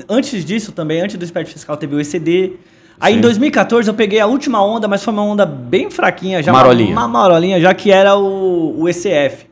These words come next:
Speaker 2: Hum.
Speaker 1: né? Porque já não tava tanto, já tinha um monte de consultoria. Já tinha mais de quarenta pessoa-, é, empresas fazendo o que a gente ia começar a fazer, sem marca, sem nada.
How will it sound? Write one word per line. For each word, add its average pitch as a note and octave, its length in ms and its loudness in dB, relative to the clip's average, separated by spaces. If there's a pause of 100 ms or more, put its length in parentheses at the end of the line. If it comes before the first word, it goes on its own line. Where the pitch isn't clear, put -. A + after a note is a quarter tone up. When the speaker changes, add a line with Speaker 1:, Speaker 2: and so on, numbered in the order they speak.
Speaker 2:
Hum. G2+ 200 -2
Speaker 1:
né? D3+ 160 -4
Porque D#3+ 560 -4 (220)
já D3+ 180 0
não G#3 140 -6
tava G3+ 280 0
tanto, C#3 360 -8
já C#3+ 100 -4
tinha G#3+ 140 -8
um G3 40 -8
monte G3 180 -2
de - 60 -12
consultoria. A2+ 520 -10
Já - 80 -20
tinha C#3+ 120 -14
mais C3+ 160 -8
de E3 180 -10 (220)
quarenta E3 640 -2 (340)
pessoa-, D3 400 -4
é, C3 160 6
empresas C#3+ 460 2
fazendo F#3+ 320 -2
o E3+ 160 -2
que E3+ 80 -8
a D#3 60 0
gente D3+ 500 -6
ia D#3 140 2
começar F#3 360 0
a G#3 40 -2
fazer, A2+ 340 -4 (300)
sem D3+ 200 -4
marca, B2 380 -6
sem A#2 160 -12
nada. A2 260 -8